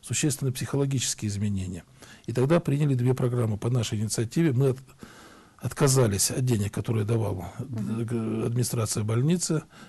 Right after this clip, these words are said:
Speaker 1: для того, чтобы защитить две программы. Эта программа была по сахарному диабету и бронхиальной астме. Тогда еще была проблема по, э, поддержке людей с бронхиальной астмой.
Speaker 2: Мгм.
Speaker 1: У бронхиальной астмы произошла, э, медикаментозная революция.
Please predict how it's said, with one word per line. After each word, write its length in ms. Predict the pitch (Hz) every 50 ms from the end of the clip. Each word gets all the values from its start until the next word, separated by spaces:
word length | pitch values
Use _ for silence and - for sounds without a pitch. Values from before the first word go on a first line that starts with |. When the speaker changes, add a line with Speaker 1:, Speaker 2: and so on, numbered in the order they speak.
| - -
Speaker 1:
для 80 | 113 113
того, 220 | - 143 175 185
чтобы 180 | - - 131 120
защитить 380 | 113 104 110 110 - 175 151
две 120 | 131 131 127
программы. 500 | 131 120 117 110 104 98 98 95 101 110
Эта 120 | - 127
программа 380 | - 127 127 131 123 113 110 107
была 240 | 107 110 107 104
по 120 | 101 - 110
сахарному 480 | - - 123 107 - 113 120 123 120
диабету 420 | 120 139 151 165 190 214 196 - 127
и 20 |
бронхиальной 480 | 104 107 113 - - 143 151 156 139 113
астме. 380 | 104 104 - - - - - - _ - - - - - -
Тогда 240 | - 113 131 165
еще 180 | 175 151 - 120
была 220 | 110 113 120 117
проблема 460 | 117 - 123 120 139 175 180 175 147 -
по, 760 | - - 120 117 110 110 110 110 113 104 - - 107 107 107
э, 220 | 107 117 110 110 -
поддержке 480 | - 117 117 123 160 160 - - - 113
людей 400 | 110 110 107 107 107 113 143 151
с 20 |
бронхиальной 500 | 131 120 107 104 - - 120 123 123 110
астмой. 340 | 101 95 - - - - -
Speaker 2:
Мгм. 220 | 226 202 208 208 208 - - - - - - - - -
Speaker 1:
У 40 | 127
бронхиальной 480 | 135 139 123 - 165 170 175 165 156
астмы 340 | 151 151 131 - - 120 117
произошла, 640 | - 127 127 123 131 131 - - 143 139 120 107 104
э, 480 | 107 107 107 107 110 113 110 110 110 110 117
медикаментозная 680 | 123 120 123 - 131 131 127 131 143 123 113 110 110
революция. 640 | 107 104 101 104 107 104 107 110 - - 131 123